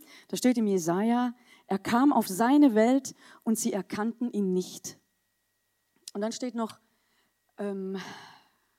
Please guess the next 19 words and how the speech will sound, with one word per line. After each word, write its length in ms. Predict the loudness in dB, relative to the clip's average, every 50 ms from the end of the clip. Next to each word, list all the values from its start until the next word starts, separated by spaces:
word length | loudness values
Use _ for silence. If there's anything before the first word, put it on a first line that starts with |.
| _ _ _ _
wo 60 | _
steht 140 | -16 -14 -14
das 100 | -14 -14
gleich? 200 | -12 -14 -14 -14
Ich 60 | _
glaube, 180 | -12 -12 -10 -10
im 60 | -10 -10
Jakobusbrief. 840 | -12 -10 -10 -10 -10 -8 -10 -10 -10 -10 -10 -8 -10 -10 -14 _ _ _ _ _ _ _ _ _ _ _ _ _ _ _ _ _ _ _ _ _ _ -6
Ähm, 480 | -4 -2 -2 -2 -2 -2 -4 -6 -6 -10 _ _ _ _ _ _ -2
nee, 140 | 0 0 0
Quatsch, 260 | -2 -4 -6 -6 -6
in 60 | -8
den 80 | -6 -6
Evangelien, 600 | -6 -6 -4 -4 -2 -2 0 0 2 2 2 0
Entschuldigung. 500 | -2 -2 -2 -2 0 0 2 2 0 -2 -4 _ _ _ _ _ _ _ _ _ _ _ -4
Ähm, 300 | -2 -2 0 0 0 0
da 100 | 0 0
steht, 440 | 0 0 -2 -2 -2 -4 -8 -12 -18 _ _ _ _
dass 340 | 0 2 2 2 -2 -8 -12